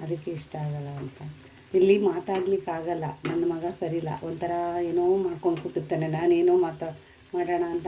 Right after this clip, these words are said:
ಮಾಡ್ತಾಯಿದ್ರೆ ಅವನೇನೋ ಮಾತಾಡ್ತಾ ಇರ್ತಾನೆ. ಅದಕ್ಕೆ ನನಗೆ, ಆ, ಒಂಥರ ಆಗುತ್ತೆ ಅವ್ನು ಮಾತಾಡೋದು ನೋಡಿ, ಏನು ಮಾತಾಡೋದಂತ. ಇಲ್ಲ, ಫೋನ್ ಆನ್ ಮಾಡ್ಕೊಂಡು ಕೂತ್ಕೊತಾನೆ ನೋಡಿ. ಇವಾಗ ಅವನಿಲ್ಲ,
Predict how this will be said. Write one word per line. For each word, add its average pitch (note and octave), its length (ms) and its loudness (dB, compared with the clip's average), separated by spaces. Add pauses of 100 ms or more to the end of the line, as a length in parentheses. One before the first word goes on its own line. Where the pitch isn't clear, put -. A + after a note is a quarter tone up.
ಮಾಡ್ತಾಯಿದ್ರೆ D#3 540 -6
ಅವನೇನೋ A#3 460 2
ಮಾತಾಡ್ತಾ B3+ 440 2
ಇರ್ತಾನೆ. C#3+ 380 -4 (520)
ಅದಕ್ಕೆ G3+ 400 2
ನನಗೆ, F#3 380 6 (180)
ಆ, - 760 -12 (240)
ಒಂಥರ D#3+ 260 0
ಆಗುತ್ತೆ F#3+ 520 0 (180)
ಅವ್ನು D3 180 -6
ಮಾತಾಡೋದು D3+ 500 -4
ನೋಡಿ, C3+ 180 -2 (1000)
ಏನು F3+ 160 6
ಮಾತಾಡೋದಂತ. D#3 640 -6 (180)
ಇಲ್ಲ, E3+ 140 -2 (200)
ಫೋನ್ F3+ 300 8
ಆನ್ E3+ 140 2
ಮಾಡ್ಕೊಂಡು D#3+ 380 -2
ಕೂತ್ಕೊತಾನೆ D#3+ 580 -6 (2250)
ನೋಡಿ. F3+ 240 8
ಇವಾಗ E3+ 240 4
ಅವನಿಲ್ಲ, E3 380 -2